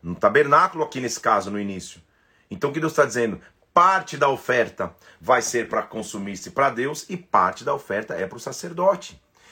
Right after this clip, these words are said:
Então esse é o, é, é, é, é a base bíblica de sim, alguns sacerdotes vão viver integralmente pelo reino.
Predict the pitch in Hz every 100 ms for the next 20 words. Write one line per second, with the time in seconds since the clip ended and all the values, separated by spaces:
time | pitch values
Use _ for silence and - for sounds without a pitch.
0 | - 110 110 117 - 139 175 - 170 -
1 | 120 117 120 110 110 - 110 92 98 98
2 | 127 110 156 - - 101 123 - - 185
3 | 196 - 113 107 73 127 208 - - -
4 | - 104 87 95 117 - 151 101 110 110
5 | 143 127 95 98 101 - 135 147 143 113
6 | 110 131 - 160 175 175 202 220 156